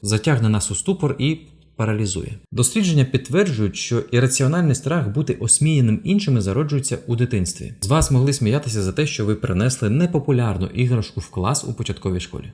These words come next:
Або коли ви давали неправильні відповіді на запитання вчителя. Так влаштоване дитинство у багатьох людей. І я теж виріс приблизно в такому середовищі.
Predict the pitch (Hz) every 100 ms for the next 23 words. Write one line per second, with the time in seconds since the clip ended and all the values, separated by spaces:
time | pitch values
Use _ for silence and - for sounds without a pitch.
0 | _ - 107 85 143 - 131 107 101 131
1 | 92 117 107 123 127 107 87 85 92 170
2 | 170 151 139 90 87 107 131 110 - -
3 | 90 98 98 95 92 - 139 127 82 -
4 | - - 208 170 139 156 156 151 131 127
5 | 120 139 - 160 120 113 104 - 120 127
6 | 92 87 - 123 170 170 - 139 123 -
7 | 87 135 156 - - 98 90 117 156 -
8 | 107 87 104 104 98 85 80 - -